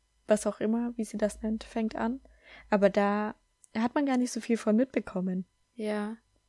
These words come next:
Speaker 1: Also man, so in der zweiten Hälfte der Staffel oder so, weiß man gar nicht, wo sie jetzt da dann ist.
Speaker 2: Ja, das stimmt. Ja, wer weiß, was da dann noch kommt.
Speaker 1: Ja, genau.
Speaker 2: Aber wenn man jetzt mal so betrachtet,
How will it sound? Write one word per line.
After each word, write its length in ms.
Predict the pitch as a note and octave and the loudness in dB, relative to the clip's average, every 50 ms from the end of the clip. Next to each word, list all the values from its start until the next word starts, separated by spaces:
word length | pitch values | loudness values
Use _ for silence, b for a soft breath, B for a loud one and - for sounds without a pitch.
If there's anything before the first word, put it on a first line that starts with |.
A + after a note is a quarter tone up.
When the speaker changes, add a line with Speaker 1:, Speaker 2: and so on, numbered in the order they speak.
| _ _ _ _ _ _ _ _ _ _ - - | _ _ _ _ _ _ _ _ _ _ -4 0
Speaker 1:
Also 180 | A3+ G#3+ G3 G#3 | 2 2 4 4
man, 260 | G#3+ G#3+ G3+ G3+ - _ - - - - _ _ _ - _ _ _ | 4 4 4 0 -2 _ -18 -20 -20 -20 _ _ _ -20 _ _ _
so 240 | - - - - G#3 | -12 -6 0 4 4
in 120 | G3+ D#3 G3+ | 4 6 6
der 140 | G#3+ G#3 G3+ | 4 4 4
zweiten 340 | - - G#3+ A3 G#3+ - | 4 4 4 4 6 4
Hälfte 280 | A#3 A#3 A3+ - - A3+ | 4 4 4 2 0 -2
der 100 | A3+ A3+ | -2 0
Staffel 360 | - - - A#3 - - A#3 | 0 0 -2 -2 0 0 0
oder 140 | A3+ G#3+ A3 | 0 0 -2
so, 220 | A3 - A#3 A3 A3 | -2 0 -2 2 4
weiß 200 | G#3+ A3+ - - | 4 4 4 2
man 100 | A3 F#3+ | 0 0
gar 160 | - G3 F#3 | 0 -2 -2
nicht, 240 | F#3+ F#3+ F#3+ - b b b b _ | -2 -4 -4 -8 b b b b _
wo 240 | - G3+ A3 G#3 G#3 | 4 6 6 8 6
sie 160 | G3+ - G#3+ | 6 4 4
jetzt 220 | G3 F#3+ - - - | 4 4 2 0 0
da 100 | G3 G3 | 2 2
dann 180 | G3 G3 F#3+ F3+ | 2 0 0 -2
ist. 320 | F#3 F#3+ - - - - - _ _ _ _ _ | -4 -6 -6 -8 -10 -12 -16 _ _ _ _ _
Speaker 2:
Ja, 220 | - A3 A3+ A3 A3 | -4 -2 0 2 0
das 140 | G#3+ G#3+ - | 0 -2 -4
stimmt. 380 | - - A3+ G#3+ A3 A3 - - _ _ _ _ _ _ _ _ _ | -6 -6 -8 -8 -10 -14 -16 -20 _ _ _ _ _ _ _ _ _
Ja, 240 | A3+ A#3 A#3 A3+ G#3+ | 2 4 6 6 4
wer 120 | G#3 G3+ | 4 2
weiß, 220 | G3+ G3+ G3 - | 0 0 0 -2
was 120 | - G3 - | -2 -4 -4
da 140 | - G#3 G3 | -4 -4 -4
dann 140 | G3 G3 | -4 -4
noch 200 | G3 G3+ - - | -4 -6 -8 -12
kommt. 300 | - - A#3 A3+ - - - _ _ _ - | -12 -10 -10 -10 -10 -12 -18 _ _ _ 0
Speaker 1:
Ja, 280 | G#3+ G#3+ G#3 F#3+ F#3 G3 | 2 2 2 2 0 -4
genau. 300 | - - G3+ G3 G3+ F#3+ - _ _ _ _ _ _ _ _ _ _ _ _ _ - | -6 -8 -8 -8 -8 -8 -14 _ _ _ _ _ _ _ _ _ _ _ _ _ -4
Speaker 2:
Aber 280 | - A3+ B3 B3+ B3 | 0 2 4 4 4
wenn 120 | A#3+ C4 C4 | 4 4 6
man 160 | C#4 C#4+ C#4 | 6 6 6
jetzt 220 | C#4 C#4 - - | 4 4 2 2
mal 120 | C4 B3+ A#3 | 2 2 2
so 120 | B3+ B3+ | 2 2
betrachtet, 1200 | - B3+ B3 - - - D4 D#4 - - - - A3+ A3 A3 A3+ A#3+ C4 - - - - - - | 2 0 0 0 2 2 2 2 2 -4 -4 0 2 2 2 2 0 0 -2 -6 -8 -10 -10 -14